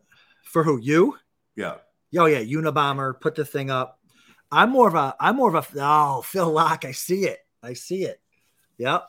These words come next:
Speaker 1: Oh, yeah. Lock it in. Lock it in. No
Speaker 2: <laughs> Lock
Speaker 1: pun
Speaker 2: it in.
Speaker 1: intended. Lock it in. I'm more of a Phil Hellmuth guy, Mike. I like to, I like to complain all the time about, about other
Speaker 2: <laughs>
Speaker 1: players. I know you can't imagine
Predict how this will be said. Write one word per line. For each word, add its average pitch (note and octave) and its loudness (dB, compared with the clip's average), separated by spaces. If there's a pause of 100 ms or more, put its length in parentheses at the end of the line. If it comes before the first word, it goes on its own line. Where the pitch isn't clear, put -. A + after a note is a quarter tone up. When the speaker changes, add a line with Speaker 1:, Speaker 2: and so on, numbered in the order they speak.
Speaker 1:
Oh, C#3 -6
yeah. F#2 -12 (260)
Lock C3 -10
it C3 -4
in. A#2 -8 (420)
Lock E3 2
it F3+ 0
in. E3+ 0
No E3 2
Speaker 2:
<laughs> - 4
Lock F#3 4
Speaker 1:
pun E3+ 0
Speaker 2:
it G3 0
in. G#3 4
Speaker 1:
intended. C3+ 2 (280)
Lock D#3+ -8
it D#3 -6
in. C#3+ -4 (420)
I'm G#3 2
more C#4+ 4
of G3 4
a F#3 2
Phil F#3 -2
Hellmuth D3 0
guy, G2 -12
Mike. A2 -14
I C#3+ -2
like E3 -2
to, D3 -4 (260)
I D3+ -4
like F3+ 0
to F#3 -6
complain C#3 -8
all C3 -10
the C3 -12
time C3 -8 (260)
about, C3+ -2
about C#3+ -2
other D3 -2
Speaker 2:
<laughs> D3 -12
Speaker 1:
players. D3 -2
I D3 -4
know D#3 -4
you D3+ -2
can't C3+ -8
imagine A#2+ -12